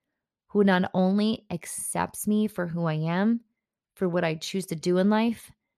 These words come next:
but literally will bend over backwards to do all the things for me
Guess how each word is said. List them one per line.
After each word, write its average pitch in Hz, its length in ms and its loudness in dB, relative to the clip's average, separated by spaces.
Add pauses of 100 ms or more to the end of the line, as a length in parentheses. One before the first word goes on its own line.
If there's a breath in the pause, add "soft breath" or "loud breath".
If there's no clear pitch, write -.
(140)
but 185 100 -2
literally 220 960 0
will 180 160 0
bend 170 240 0
over 170 180 -2
backwards 156 520 -4
to 160 100 -16
do 160 220 -2 (500)
all 220 240 10
the 190 100 4
things 151 320 -2
for 160 100 -4
me 147 260 -8